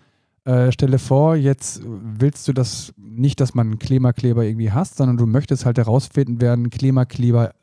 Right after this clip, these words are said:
sein wird, beziehungsweise pot-, das Potenzial dazu hat, sein zu werden, indem er beispielsweise zu viel nach Klebstoff googelt oder keine Ahnung.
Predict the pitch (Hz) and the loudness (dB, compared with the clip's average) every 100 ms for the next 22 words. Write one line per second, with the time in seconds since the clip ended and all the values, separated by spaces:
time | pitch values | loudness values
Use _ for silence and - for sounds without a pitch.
0 | _ 110 104 107 107 104 127 - 117 - | _ -14 -6 -2 0 2 0 0 -4 0
1 | 123 - 117 113 117 113 - 120 113 123 | 0 2 0 2 0 -2 0 0 2 0
2 | 170 120 - 107 110 101 104 101 101 101 | 0 0 0 -2 0 -2 0 0 0 0
3 | 107 110 104 113 117 - 110 110 - 117 | 0 2 2 0 -2 0 2 2 0 0
4 | 113 110 - 127 - 113 - 120 113 104 | 0 0 0 -4 0 -2 0 0 0 0
5 | 110 117 120 120 104 | -2 0 0 0 -4